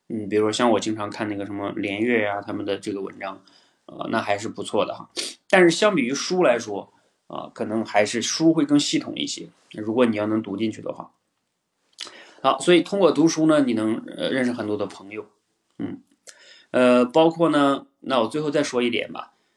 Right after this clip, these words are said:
就是从这个口才的角度来说，啊，读书是一个你绕不开的事情。呃，如果大家，你看我，来我们社群的人呢，都是希望，啊，练就一个好口才哈。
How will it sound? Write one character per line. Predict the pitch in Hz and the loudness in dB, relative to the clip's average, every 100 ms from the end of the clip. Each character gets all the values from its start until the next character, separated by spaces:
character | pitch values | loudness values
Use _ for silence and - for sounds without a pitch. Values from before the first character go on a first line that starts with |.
| _ - | _ -6
就 | 135 | -4
是 | 131 | -2
从 | 123 123 160 | -2 0 2
这 | |
个 | 160 | 2
口 | - - 107 98 | 0 0 0 2
才 | 110 | 2
的 | 139 190 | 2 2
角 | 110 | -2
度 | 107 | 0
来 | 104 98 | -2 -2
说， | 101 107 _ _ _ - | -6 -14 _ _ _ -20
啊， | 101 _ _ _ _ | -20 _ _ _ _
读 | 139 156 | 4 4
书 | 165 160 156 | 6 4 2
是 | - 147 | 0 0
一 | 131 | 0
个 | 139 | 0
你 | 117 | 0
绕 | 110 151 | 4 4
不 | 117 | 4
开 | 113 120 | 0 0
的 | 120 104 | 0 0
事 | - | -6
情。 | 95 - - _ _ _ _ _ _ _ | -10 -14 -20 _ _ _ _ _ _ _
呃， | - - | -16 -12
如 | - 139 180 | 0 4 6
果 | 165 120 | 6 6
大 | - 147 | 4 6
家， | 147 147 | 6 6
你 | 123 | 4
看 | 139 | 2
我， | 127 - | -2 -2
来 | 113 143 | 2 2
我 | |
们 | 120 | 2
社 | 117 139 | -2 -4
群 | 120 | -4
的 | 123 | -4
人 | 113 | -4
呢， | 110 113 | -4 -6
都 | 117 | -6
是 | 120 | -8
希 | 113 - | -8 -6
望， | 117 107 - - _ _ _ - - | -4 -4 -8 -16 _ _ _ -20 -10
啊， | 95 | -6
练 | 117 113 107 | -2 -2 0
就 | 107 | -2
一 | 101 | -2
个 | 104 | -4
好 | 104 | -4
口 | 98 | -6
才 | 98 - - | -8 -10 -10
哈。 | - | -12